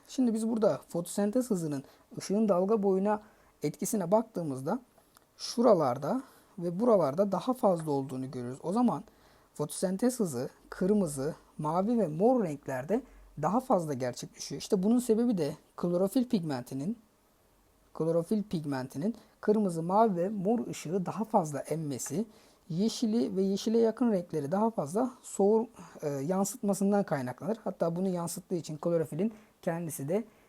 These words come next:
yeşil renklidir. Burada söylemediğim bir şey kaldı mı bir düşünelim. Ee, yok. Bunu da geçelim. Gelelim şimdi sıcaklığa.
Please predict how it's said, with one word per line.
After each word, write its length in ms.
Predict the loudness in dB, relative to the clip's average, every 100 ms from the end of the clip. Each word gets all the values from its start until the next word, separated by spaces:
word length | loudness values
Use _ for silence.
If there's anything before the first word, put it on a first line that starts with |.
| _
yeşil 520 | -2 -2 -2 -4 -2
renklidir. 540 | -4 -4 -4 -4 -4 -8 -20 -20 _ _ _ _ _ _ _ -14
Burada 500 | -10 -6 -4 -4 -2
söylemediğim 640 | 0 0 0 0 -2 -4 -6
bir 60 |
şey 180 | -4 -6
kaldı 360 | -4 -4 -4 -6
mı 160 | -8
bir 80 | -8
düşünelim. 520 | -10 -8 -6 -2 -2 -4 -12 -20 -20 -20 -20 _
Ee, 80 | -6 -4 -2 -2
yok. 200 | 2 2 0 -14 _ -10
Bunu 200 | -2 0
da 60 | 0
geçelim. 480 | -2 -2 -2 -2 -4 -8 _ -20 -20 -20 _ 4
Gelelim 300 | 4 4 2
şimdi 220 | -2 -2
sıcaklığa. 640 | -2 -4 -4 -4 -4 -4